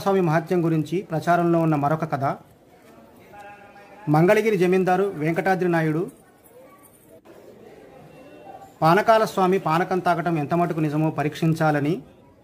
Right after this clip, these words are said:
స్వామివారి తెరిచి ఉన్న నోట్లోకి తన కుడి చేతిని పోనిచ్చారట. చెయ్యి కొంత దూరం వెళ్ళగానే నములుతున్నట్లుగా విపరీతమైన బాధ కలిగిందట. పాములు తేళ్లు కరిచినంత బాధ కలిగిందని వెంకటాద్రి నాయుడు గారు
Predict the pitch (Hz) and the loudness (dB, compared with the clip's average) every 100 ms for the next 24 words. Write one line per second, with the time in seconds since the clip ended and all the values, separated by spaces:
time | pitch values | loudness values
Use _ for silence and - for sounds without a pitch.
0 | - - 156 180 190 180 165 160 156 175 | -14 -2 2 4 2 2 -2 -4 -2 -2
1 | 170 151 156 151 151 143 175 160 151 143 | -2 -2 -4 -4 -6 -6 -6 -4 -4 -2
2 | 147 175 170 160 139 147 135 147 131 131 | -2 -2 0 -2 -2 -2 -2 -4 -4 -2
3 | 156 - - - - - - 165 185 196 | -4 -6 -20 -20 -20 -14 0 2 2 2
4 | 190 180 175 175 165 165 160 156 175 180 | 0 0 0 0 0 0 0 0 0 0
5 | 156 170 165 160 156 151 156 151 139 160 | 0 0 0 -2 -2 -2 -2 -4 -2 -2
6 | 160 156 143 127 139 156 147 139 135 131 | -2 -2 0 0 0 0 -2 -2 -4 -4
7 | 139 185 - - - - - - - 147 | -6 -8 -16 -20 -20 -20 -20 -20 -4 2
8 | 170 190 196 190 185 180 175 170 160 156 | 4 4 2 2 0 0 -2 -4 -4 -6
9 | 156 143 147 160 156 156 151 151 180 147 | -6 -4 -4 -4 -4 -2 -2 0 -2 -2
10 | 156 165 156 156 151 147 143 139 | -2 -2 0 0 0 -2 -2 -2